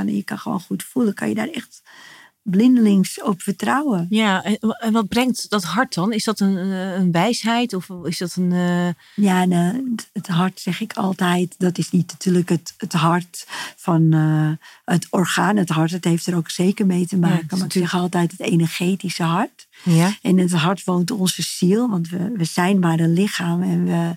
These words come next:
Speaker 1: eh, we, dat, en we hebben, we, we zijn een ziel. En we hebben een lichaam, zo is het eigenlijk
Speaker 2: Ja.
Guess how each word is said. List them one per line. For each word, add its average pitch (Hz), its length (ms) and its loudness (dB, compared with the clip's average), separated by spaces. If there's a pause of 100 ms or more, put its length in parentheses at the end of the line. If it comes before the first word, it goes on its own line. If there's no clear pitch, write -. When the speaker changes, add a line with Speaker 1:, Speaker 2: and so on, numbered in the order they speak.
(500)
Speaker 1:
eh, 175 100 2
we, 175 400 0
dat, 185 240 -2
en - 160 2
we 175 80 4
hebben, 220 340 2
we, 175 220 0
we 175 100 -2
zijn 214 320 2
een 175 100 2
ziel. 202 600 2 (280)
En 180 320 2
we 185 100 2
hebben 190 360 4
een 175 120 2
lichaam, 233 480 -2
zo 180 160 -2
is 185 180 0
het 190 120 -8
eigenlijk - 480 -6
Speaker 2:
Ja. - 100 -4